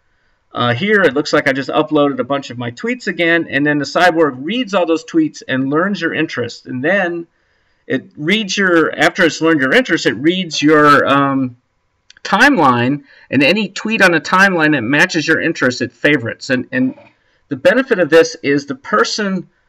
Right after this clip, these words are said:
who has their tweet favorited knows that you share that person's interest because their tweet has been favored. And in addition, you can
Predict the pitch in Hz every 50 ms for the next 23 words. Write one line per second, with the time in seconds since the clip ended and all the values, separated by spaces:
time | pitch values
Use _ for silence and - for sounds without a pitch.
0 | _ _ _ _ - 185 175 170 160 147 147 160 170 170 165 139 139 131 127 -
1 | - 208 190 175 - _ - 185 - 240 254 202 175 156 151 131 143 147 151 160
2 | 170 185 190 185 185 165 - 139 139 139 139 131 - - _ _ _ _ _ _
3 | _ _ _ _ _ - 131 135 160 180 180 170 - - - 165 156 147 131 139
4 | 123 - - - 135 131 - - 120 107 123 165 180 - - 127 123 - - -
5 | - 120 113 - 117 113 - - 127 117 107 - 117 117 - - 190 185 165 165
6 | 156 156 _ _ _ _ - - - - - 156 165 165 151 147 185 240 247 -
7 | 233 190 175 180 170 170 175 180 180 - - 180 175 170 165 160 160 156 156 151
8 | 151 147